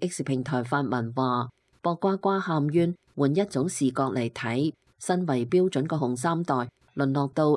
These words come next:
X 上同草民一樣嘅地步，亦係值得喝彩㗎。真正嘅紅二代、紅三代，邊個喺海外喊冤？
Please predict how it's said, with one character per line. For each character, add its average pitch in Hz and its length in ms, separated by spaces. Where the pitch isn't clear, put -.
X 185 280
上 127 340
同 123 240
草 127 240
民 156 240
一 120 100
樣 143 320
嘅 135 120
地 127 200
步， 120 440
亦 143 120
係 147 180
值 131 140
得 151 180
喝 143 220
彩 131 300
㗎。 127 360
真 202 220
正 175 140
嘅 151 100
紅 135 140
二 127 220
代、 131 220
紅 127 160
三 180 300
代， 123 240
邊 190 160
個 151 100
喺 143 220
海 139 180
外 147 220
喊 139 300
冤？ 175 340